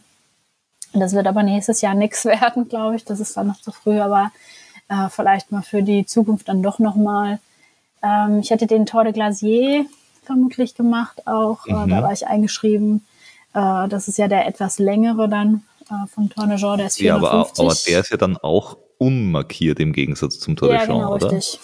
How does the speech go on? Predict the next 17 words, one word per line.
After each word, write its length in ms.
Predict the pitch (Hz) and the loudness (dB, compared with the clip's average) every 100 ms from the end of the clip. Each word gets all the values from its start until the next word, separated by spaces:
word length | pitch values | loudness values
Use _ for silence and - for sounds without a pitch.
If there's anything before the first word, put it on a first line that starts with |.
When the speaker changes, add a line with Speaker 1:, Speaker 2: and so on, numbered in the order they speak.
| - | -2
Speaker 1:
Mhm, 100 | 233 | 2
Speaker 2:
Also 140 | 247 | 2
der 180 | - 95 | 4 2
ist 80 | 226 | 2
ja 40 | |
dann, 140 | 220 113 | 0 0
Speaker 1:
das 300 | - - - | -4 -8 -8
Speaker 2:
der, 100 | - | -4
der 160 | - 98 | 0 0
kombiniert 560 | 139 120 117 107 - | 0 0 -2 2 2
Speaker 1:
Ja. 60 | 123 | 0
Speaker 2:
ja 0 | |
dann, 340 | - 107 113 - - - | 0 -2 -2 -6 -18 -4
äh, 220 | 104 95 - - _ _ | 0 0 -4 -20 _ _
Tour 180 | - 85 | 0 2
de 100 | 98 | 0
Jean 520 | - - 92 101 127 | -2 -2 0 0 -2